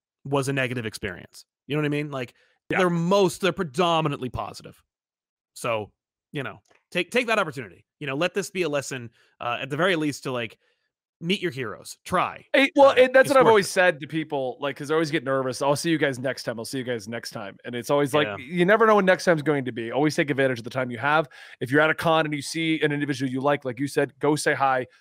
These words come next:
Speaker 2: try to talk to them. They'll tell you information, or they won't, but at least you'll know you tried.
Speaker 1: Right.
Speaker 2: 'Cause for
Speaker 1: Well
Speaker 2: everybody who skipped out on talking to Neil Adams while he was at every con, still doing the con circuit,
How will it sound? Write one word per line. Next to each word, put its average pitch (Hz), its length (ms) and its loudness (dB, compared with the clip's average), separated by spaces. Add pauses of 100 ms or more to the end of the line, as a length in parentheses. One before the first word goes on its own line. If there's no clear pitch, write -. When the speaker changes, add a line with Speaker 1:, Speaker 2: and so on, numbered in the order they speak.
Speaker 2:
try 160 180 2
to 156 80 2
talk 135 280 0
to 127 40 -16
them. 123 160 -8 (260)
They'll 139 140 -2
tell 156 160 0
you 147 120 2
information, 135 460 0
or 175 140 4
they 226 100 4
won't, 233 320 6
but 196 100 2
at 185 60 -2
least 226 220 0
you'll 233 80 6
know 180 200 4
you 160 140 0
tried. 104 440 -6 (400)
Speaker 1:
Right. 175 240 0
Speaker 2:
'Cause 175 180 4
for 151 160 2
Speaker 1:
Well 202 140 8
Speaker 2:
everybody 262 280 6
who 220 120 6
skipped 226 340 -2
out 202 160 6
on 185 80 2
talking 185 380 0
to 175 80 -2
Neil 165 240 2
Adams 139 400 0 (220)
while 160 200 4
he 190 140 -2
was 165 160 2
at 156 160 2
every 180 260 4
con, 139 460 0 (380)
still 185 340 0
doing 180 400 2
the 202 80 2
con 185 320 2
circuit, 151 480 2